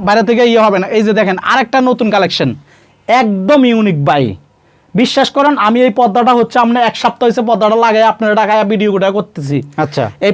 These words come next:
Speaker 1: পর্দাটা হচ্ছে চার কুচির একটা পর্দা, আঠারোশো পঞ্চাশ টাকা, ঠিক আছে? শেড পর্দা, এই যে দেখেন,
Speaker 2: মানে কালার কম্বিনেশন করা
Speaker 1: জি,
Speaker 2: হয়েছে?
Speaker 1: কালার কম্বিনেশন করা, এটা কালার আছে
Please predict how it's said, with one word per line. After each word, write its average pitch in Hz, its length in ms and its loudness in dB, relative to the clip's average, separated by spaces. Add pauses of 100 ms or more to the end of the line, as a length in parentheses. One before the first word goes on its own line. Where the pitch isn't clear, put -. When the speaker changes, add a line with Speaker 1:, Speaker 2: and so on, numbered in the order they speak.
Speaker 1:
পর্দাটা 226 340 4
হচ্ছে 240 220 0
চার 247 160 2
কুচির 226 240 0
একটা 214 180 -4
পর্দা, 226 260 0
আঠারোশো 196 380 -2
পঞ্চাশ 220 320 0
টাকা, 135 180 -2 (600)
ঠিক 202 200 0
আছে? 220 120 2 (140)
শেড 214 200 0 (100)
পর্দা, 175 240 0 (100)
এই 196 80 2
যে 220 120 4
দেখেন, 165 200 -2 (340)
Speaker 2:
মানে 147 200 -2
কালার 202 300 2
কম্বিনেশন 220 460 0
করা 185 140 2
Speaker 1:
জি, - 20 0
Speaker 2:
হয়েছে? 202 300 2
Speaker 1:
কালার 208 220 2
কম্বিনেশন 214 380 0
করা, 180 160 0
এটা 190 180 -2
কালার 175 220 0
আছে 208 120 -4